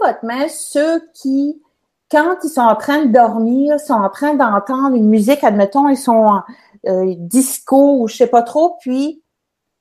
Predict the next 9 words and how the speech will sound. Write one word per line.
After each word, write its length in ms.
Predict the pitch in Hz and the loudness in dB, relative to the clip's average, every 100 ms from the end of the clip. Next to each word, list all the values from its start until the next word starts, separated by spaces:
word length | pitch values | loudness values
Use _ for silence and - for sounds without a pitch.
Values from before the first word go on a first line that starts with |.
| _ | _
poum, 360 | 415 392 220 - - | 2 2 0 -6 -10
ils 100 | 214 | -10
se 100 | - | -4
réveillent, 500 | 233 240 247 254 - | 0 2 2 0 -4
plus 140 | 294 | -4
rien, 320 | 247 254 254 - | -2 -6 -6 -12
c'est 140 | - 208 | -10 -8
gros 260 | 208 233 | -2 -2
silence. » 640 | 247 254 240 240 202 185 | -2 -2 -2 -2 -8 -14